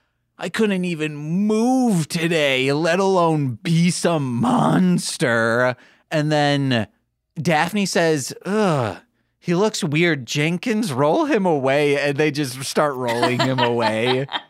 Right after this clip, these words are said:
Speaker 1: And he says, "You can't do this." And then Daphne
Speaker 2: <laughs>
Speaker 1: says, "I'll, I'll get your bill." And he says, "All right, roll away."
Speaker 2: <laughs> That's good. And I'm trying to think of, like, obviously we need Shaggy and Scooby to run into the mist monster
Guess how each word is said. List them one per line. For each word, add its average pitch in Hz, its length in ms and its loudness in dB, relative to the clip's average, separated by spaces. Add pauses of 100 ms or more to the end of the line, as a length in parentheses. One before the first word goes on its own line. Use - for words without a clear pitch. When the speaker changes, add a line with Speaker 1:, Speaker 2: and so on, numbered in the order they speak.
(400)
Speaker 1:
And 175 120 0
he 185 80 0
says, 196 240 2
"You 269 160 2
can't 294 400 0
do 359 420 2
this." 175 840 0 (240)
And 190 100 2
then 180 140 2 (120)
Daphne 165 380 2
Speaker 2:
<laughs> - 80 -4
Speaker 1:
says, 156 220 2
"I'll, 185 200 2 (120)
I'll 196 180 2
get 240 260 -2
your 190 160 0
bill." 170 380 2
And 147 80 0
he 147 80 0
says, 143 300 0
"All 202 240 2
right, 170 260 0
roll 175 380 -2
away." 147 720 -2 (160)
Speaker 2:
<laughs> 285 1400 -4
That's 233 260 -2
good. 190 360 -2 (120)
And 233 260 0 (240)
I'm 247 240 0
trying 247 280 -2
to 339 160 -6
think 254 240 -8
of, 226 100 -8
like, 202 320 -4 (260)
obviously 285 680 -2
we 247 120 -8
need 233 280 -6
Shaggy 214 500 -2
and 208 120 -6
Scooby 208 460 -8
to 190 100 -4
run 185 240 -2
into 185 240 -8
the 180 120 -8
mist 170 420 -8
monster 147 840 -4